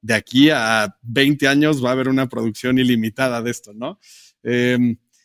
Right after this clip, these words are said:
y entonces me empiezan a entregar los escapularios y fue cuando salí al mercado con los escapularios y fue cuando fuimos con los primeros clientes y, y, pues, nos escupían los, los, los escapularios, nos los aventaban,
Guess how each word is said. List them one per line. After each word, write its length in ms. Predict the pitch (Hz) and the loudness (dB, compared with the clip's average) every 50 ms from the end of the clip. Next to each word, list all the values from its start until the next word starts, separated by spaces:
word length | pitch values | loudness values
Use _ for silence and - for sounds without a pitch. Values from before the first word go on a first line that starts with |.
| _ _ _ _ _ _ _ _ _ | _ _ _ _ _ _ _ _ _
y 160 | - 131 135 135 | 0 2 4 4
entonces 500 | 139 123 131 160 160 156 - 170 151 135 | 4 2 0 -2 -2 0 0 0 2 4
me 120 | 147 135 | 4 2
empiezan 400 | 127 123 151 160 156 - 156 143 | 4 4 4 2 2 2 0 0
a 20 | |
entregar 400 | 139 123 131 127 127 135 143 135 | 0 0 0 0 0 0 0 0
los 180 | 143 139 - - | -2 -2 -4 -6
escapularios 880 | 135 - - 135 117 107 131 131 135 139 139 131 139 147 160 151 - | -10 -6 -6 -6 -4 -2 -2 -2 0 0 0 2 2 0 0 -2 -4
y 80 | 123 110 | -6 -6
fue 220 | - - 117 110 | -4 -6 -6 -6
cuando 260 | - 127 120 117 117 | -4 -6 -4 -4 -4
salí 320 | 113 - - 117 113 123 127 | -6 -6 -6 -4 -2 -2 0
al 120 | 120 120 | 0 0
mercado 680 | 117 120 113 117 - 151 139 127 120 123 147 160 - _ _ _ _ _ _ _ _ _ _ - | -2 -2 -4 -4 -2 -2 -2 -2 -2 -6 -8 -10 -14 _ _ _ _ _ _ _ _ _ _ -8
con 160 | 120 123 117 | -6 -4 -4
los 180 | 110 110 - - | -4 -6 -6 -10
escapularios 800 | 110 - - 113 95 - 117 113 117 120 120 127 143 156 - - | -12 -8 -8 -8 -8 -6 -4 -2 -2 -2 0 0 -2 -2 -2 -6
y 60 | 107 | -8
fue 220 | - - 117 101 | -6 -6 -10 -8
cuando 200 | - 123 117 110 | -6 -6 -8 -8
fuimos 300 | 101 - 120 120 123 117 | -6 -6 -4 -4 -4 -4
con 140 | - - 117 | -6 -8 -8
los 160 | 107 101 - | -8 -8 -10
primeros 420 | - 110 113 110 120 120 120 - - | -8 -8 -6 -4 -4 -4 -4 -6 -8
clientes 800 | - 113 110 113 120 117 110 - 147 156 156 - - - - _ | -10 -6 -4 -4 -4 -4 -2 -2 -2 -2 -2 -4 -10 -14 -14 _
y, 680 | - 107 107 107 104 104 104 104 104 104 104 107 - - | -10 -8 -6 -4 -4 -4 -4 -4 -6 -6 -8 -10 -12 -12
y, 320 | 107 104 101 101 98 98 | -12 -10 -10 -8 -10 -10
pues, 180 | 95 - - 98 | -12 -16 -16 -14
nos 220 | 104 101 95 - | -12 -12 -12 -14
escupían 680 | - 101 - _ - - 98 _ - 123 131 139 135 120 | -14 -16 -18 _ -16 -16 -12 _ 0 0 2 2 2 0
los, 320 | 110 101 104 - - - - | -4 -6 -8 -12 -16 -18 -16
los, 460 | 110 107 98 95 - - 101 - _ _ - | -14 -14 -14 -14 -16 -20 -20 -20 _ _ -16
los 260 | 110 104 101 - - | -14 -14 -14 -14 -16
escapularios, 680 | 110 - - 110 95 - 110 110 117 127 131 131 131 | -16 -12 -12 -12 -10 -8 -6 -2 0 0 0 0 0
nos 120 | 123 113 110 | 0 -2 -4
los 160 | 107 - - | -4 -4 -6
aventaban, 720 | 113 110 110 107 101 - 127 131 131 131 131 135 139 131 | -4 -4 -4 -6 -2 -2 0 0 2 0 0 0 -2 -4